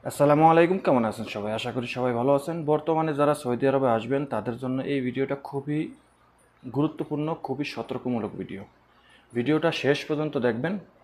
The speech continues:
ভিডিওটা শেয়ার করে দিবেন। চ্যানেলে নতুন হলে চ্যানেলটি সাবস্ক্রাইব করে রাখবেন, পরবর্তী ভিডিও পাওয়ার জন্য নোটিফিকেশন on করে রাখবেন। সৌদি আরবে বর্তমানে যারা নতুন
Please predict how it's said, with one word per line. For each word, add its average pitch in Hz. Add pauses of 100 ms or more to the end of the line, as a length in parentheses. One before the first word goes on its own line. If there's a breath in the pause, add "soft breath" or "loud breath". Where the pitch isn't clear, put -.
(240)
ভিডিওটা 120
শেয়ার 131
করে 147
দিবেন। 160 (580 soft breath)
চ্যানেলে 160
নতুন 165
হলে 151
চ্যানেলটি 127
সাবস্ক্রাইব 135
করে 151
রাখবেন, 151
পরবর্তী 135 (100)
ভিডিও 120
পাওয়ার 131
জন্য 143 (200)
নোটিফিকেশন 147
on 107
করে 101
রাখবেন। 101 (1800)
সৌদি 151
আরবে 190
বর্তমানে 185
যারা 165
নতুন 139